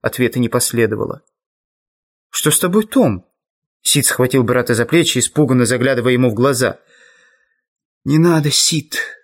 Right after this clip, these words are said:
слабо пролепетал Том, облизывая языком сухие губы.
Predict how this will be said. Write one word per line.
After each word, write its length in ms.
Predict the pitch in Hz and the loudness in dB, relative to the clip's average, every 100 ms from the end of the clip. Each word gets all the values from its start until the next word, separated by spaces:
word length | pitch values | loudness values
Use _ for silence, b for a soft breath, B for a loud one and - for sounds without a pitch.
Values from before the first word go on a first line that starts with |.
| _ _ _ | _ _ _
слабо 380 | - 131 120 117 | -2 2 2 2
пролепетал 560 | 123 120 123 131 120 | 2 0 0 0 -2
Том, 320 | - 131 120 - | 2 2 2 0
облизывая 520 | 113 123 120 120 120 | 0 0 2 2 2
языком 440 | 113 113 - 123 | 0 -2 -2 -4
сухие 340 | - 123 127 120 | -4 -6 -4 -2
губы. 420 | 123 120 110 | 0 0 0